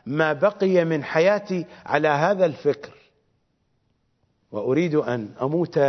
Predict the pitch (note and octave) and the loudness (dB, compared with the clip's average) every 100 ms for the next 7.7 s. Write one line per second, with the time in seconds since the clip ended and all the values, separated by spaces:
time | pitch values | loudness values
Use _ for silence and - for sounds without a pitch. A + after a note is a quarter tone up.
0 | C3 - - _ _ _ _ _ _ _ | 0 -6 -20 _ _ _ _ _ _ _
1 | A#2+ B2+ C3 B2 A#2 C3 D3 D#3+ C#3 A#2+ | -6 -4 -4 -4 -6 2 2 2 -2 -2
2 | B2 A2+ D#3+ D#3 C#3+ - - - B2+ C#3+ | -2 -2 -2 0 -2 -6 -20 -8 -2 2
3 | C#3 C3+ F#3 E3+ C#3+ - C#3 - - - | 2 2 0 2 -2 0 -2 -2 -8 -20
4 | _ _ _ _ _ _ - A2 A#2 E3 | _ _ _ _ _ _ -10 -4 0 2
5 | D#3+ D3+ B2 - B2+ A#2+ G2 - _ _ | 0 -2 -4 -4 -2 -2 -4 -10 _ _
6 | _ _ _ _ _ - G#2+ A2+ C#3+ D#3 | _ _ _ _ _ -14 -8 0 2 2
7 | C3+ B2 A#2+ C#3 A#2+ G2 | -2 -4 -2 -2 -2 -6